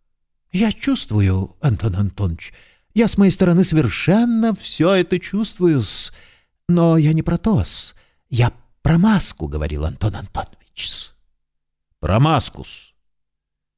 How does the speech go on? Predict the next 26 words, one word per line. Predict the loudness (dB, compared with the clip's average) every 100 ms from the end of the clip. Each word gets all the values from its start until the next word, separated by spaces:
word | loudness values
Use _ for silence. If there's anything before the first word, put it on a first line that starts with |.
| _ _
«То | -4
есть | -4 -2 0
вы | 2
опять... | 2 0 -4 -20 _ _ _ _
я | -20 -20 -18 -6 2 2
опасаюсь, | 4 2 2 2 2 2
что | 0 2
вы | 4 2
и |
тут | 0 0 0 2
примете | 0 2 2 2
в | 0
другую | 0 2 2 0
сторону | 0 2 4 2
смысл. | 0 0 0 0 -4 -6 -14 _ _ _ _
То | 2
есть | 2 2 -2 -12 -18 _ _
смысл | -4 2 2 4 4
речей | 4 2 2 2
моих, | 4 4 2 0
как | -4 0
вы | 0
сами | 2 2
понимаете, | 2 2 2 0 0 0
Антон | 2 0
Антонович. | -2 -14 -20 _ -20